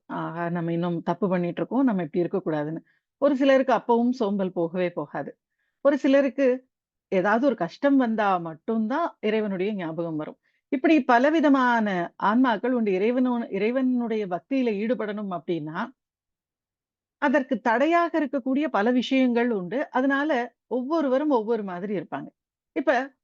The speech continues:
முதல்ல இருக்கக்கூடிய ஒரு வீட்டுல ஒரு பெண் தூங்கிட்டு இருக்கா. அந்த தூங்கிட்டு இருக்கக்கூடிய பெண்ணை இப்ப போய் எழுப்பணும். இது ஒரு உரையாடல் மாதிரி இருக்கும்னு நான் முன்னாடியே சொல்லியிருக்கேன்.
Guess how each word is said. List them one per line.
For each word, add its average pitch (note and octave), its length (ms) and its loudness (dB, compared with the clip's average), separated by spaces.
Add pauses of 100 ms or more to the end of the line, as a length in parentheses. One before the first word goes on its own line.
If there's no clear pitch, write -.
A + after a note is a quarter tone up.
(140)
முதல்ல E4 320 4
இருக்கக்கூடிய A3+ 680 -2
ஒரு G#3+ 200 0
வீட்டுல G#3 600 -2
ஒரு G#3+ 180 2
பெண் A3 280 2
தூங்கிட்டு G3+ 340 -2
இருக்கா. E3 360 -8 (200)
அந்த C#4 180 4
தூங்கிட்டு D#4 380 2
இருக்கக்கூடிய G3+ 540 0
பெண்ணை G3 580 -4
இப்ப F3 240 -4
போய் F#3+ 440 -2
எழுப்பணும். E3 380 -4 (1800)
இது D4+ 220 4
ஒரு B3 160 4
உரையாடல் B3+ 540 2
மாதிரி G3+ 320 -4
இருக்கும்னு A#3 360 0
நான் B3+ 140 2
முன்னாடியே F#3+ 460 -2
சொல்லியிருக்கேன். E3 500 -6